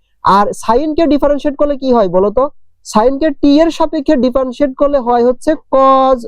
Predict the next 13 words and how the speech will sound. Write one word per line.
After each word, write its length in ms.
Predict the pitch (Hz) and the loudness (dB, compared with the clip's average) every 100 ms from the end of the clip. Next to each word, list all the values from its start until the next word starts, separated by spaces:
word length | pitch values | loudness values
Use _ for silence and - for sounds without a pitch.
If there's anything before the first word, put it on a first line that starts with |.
| 214 226 | -2 0
omega 360 | 220 214 214 202 - | 0 0 0 0 -2
t, 20 | 196 131 - _ _ _ _ - | 0 0 -4 _ _ _ _ 0
cos 400 | 208 240 294 320 - - 208 | 2 4 2 0 -10 -4 0
omega 400 | 214 220 208 247 262 - | 2 2 0 0 0 0
t। 20 | 196 127 - - 233 | 0 -2 -8 -4 0
এবার 160 | 254 330 320 | 0 0 -2
দেখো 160 | 339 285 | -2 0
তো 40 | 254 254 | 0 0
এই 80 | 311 330 | -2 -2
যে 80 | 277 254 | 0 2
ওমেগা 360 | 269 277 269 262 | 2 0 0 -2
টি, 100 | 269 214 190 | -4 -2 0
এটা 160 | 190 | 0